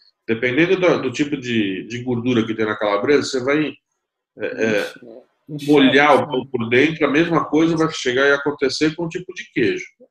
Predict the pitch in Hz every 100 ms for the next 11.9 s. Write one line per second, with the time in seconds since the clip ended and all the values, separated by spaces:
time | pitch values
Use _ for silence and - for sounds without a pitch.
0 | - 139 135 147 147 147 143 - 160 -
1 | 165 170 170 - 175 110 127 - 143 170
2 | 165 170 - 117 120 135 131 - 117 131
3 | - 117 123 131 120 104 127 156 - 98
4 | - _ _ _ _ - 107 110 107 107
5 | 107 107 - 135 123 120 127 165 175 120
6 | 92 85 - _ _ _ _ _ _ -
7 | 127 123 - 123 123 - 113 202 185 -
8 | - _ - 143 185 214 160 139 131 127
9 | 127 165 185 165 135 131 123 165 175 175
10 | - 143 131 127 123 - 208 226 180 131
11 | 113 113 - 120 120 165 185 - -